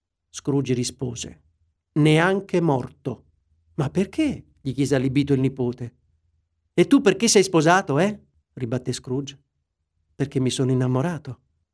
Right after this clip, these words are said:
"Perché mi sono innamorato?" ripeté Scrooge rabbioso. Quella era un'affermazione ancora più assurda di buon Natale. "Buonasera", tagliò corto. "Su via, zio, non mi dite buonasera, venite a cena." "Buonasera."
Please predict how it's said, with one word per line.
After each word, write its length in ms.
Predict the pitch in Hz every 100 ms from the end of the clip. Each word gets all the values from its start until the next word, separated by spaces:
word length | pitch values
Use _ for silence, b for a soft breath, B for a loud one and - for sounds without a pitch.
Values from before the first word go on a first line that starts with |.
| _
"Perché 300 | 165 156 185
mi 140 | 170
sono 300 | 165 - 208
innamorato?" 880 | 202 190 190 185 180 143 139 139 156
ripeté 340 | 151 151 151
Scrooge 460 | 147 151 156 139 139
rabbioso. 760 | 143 127 139 135 113 135 - _ _ _ _ _ _
Quella 260 | 233 202
era 100 | 165
un'affermazione 640 | 175 175 196 196 196 165 151
ancora 280 | 151 196 180
più 100 | 175
assurda 360 | - 226 196
di 120 | 160
buon 220 | 143 165 170
Natale. 540 | 160 113 113 113 - _ _ _ _ _ _
"Buonasera", 580 | 143 175 170 143 120 - _ _
tagliò 300 | - 127 123
corto. 420 | 120 - - - _ _ _ _ _ _ _
"Su 160 | 170
via, 300 | 147 156 139
zio, 180 | 147 165
non 120 | 170
mi 100 | 180
dite 220 | 220 180
buonasera, 600 | 147 151 147 156 147 139 B B -
venite 320 | 233 311 175
a 40 |
cena." 480 | 151 143 123 113 113 _ _ _ _ _
"Buonasera." 800 | 123 135 160 165 - 113 -